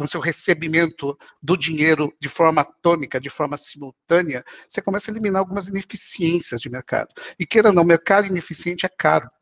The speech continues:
Tá? Você acaba terceirizando alguns mecanismos pra gerar proteção. Você acaba cria-, contratando um intermediário, uma clearing, uma,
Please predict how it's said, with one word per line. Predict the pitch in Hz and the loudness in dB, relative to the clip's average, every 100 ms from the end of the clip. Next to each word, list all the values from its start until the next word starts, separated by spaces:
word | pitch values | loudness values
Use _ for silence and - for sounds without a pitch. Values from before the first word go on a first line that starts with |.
| _ _ _ | _ _ _
Tá? | 147 | 0
Você | 151 165 | 2 0
acaba | - 165 | 2 2
terceirizando | 165 190 220 - - 208 175 127 120 165 233 156 135 | 4 4 2 2 2 2 0 -6 2 2 2 -4 0
alguns | 139 135 156 160 - | 0 0 -4 -6 -2
mecanismos | 156 - 143 143 185 160 - | -2 2 2 2 -4 -6 0
pra | 170 | 2
gerar | 165 170 170 | 4 4 4
proteção. | 185 - 196 - 156 139 - - _ | 0 -2 -4 0 0 0 -12 -20 _
Você | - | -2
acaba | 208 180 180 | 2 2 0
cria-, | 160 156 175 147 | -2 2 4 4
contratando | 165 151 156 151 147 143 | 2 0 2 2 0 0
um | 143 151 143 | -2 -2 -2
intermediário, | 147 139 123 131 143 147 143 135 - - - | 0 0 -2 2 4 4 2 -2 -4 -16 -10
uma | 147 143 131 - _ | 0 2 2 -2 _
clearing, | 143 135 151 139 135 | -6 -4 -6 -4 -4
uma, | 135 131 131 127 | -2 0 0 -2